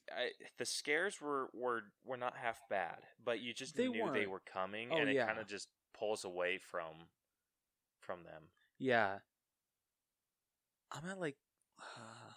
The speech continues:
Speaker 2: like a, like a seventy-seven?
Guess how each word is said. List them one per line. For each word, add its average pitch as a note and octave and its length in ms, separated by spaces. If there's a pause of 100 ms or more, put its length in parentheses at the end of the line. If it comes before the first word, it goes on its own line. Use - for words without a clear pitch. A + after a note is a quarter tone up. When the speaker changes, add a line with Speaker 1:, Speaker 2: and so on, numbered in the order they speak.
Speaker 2:
like A#2+ 240
a, A2 640
like A#2 120
a - 60
seventy-seven? C#3 1300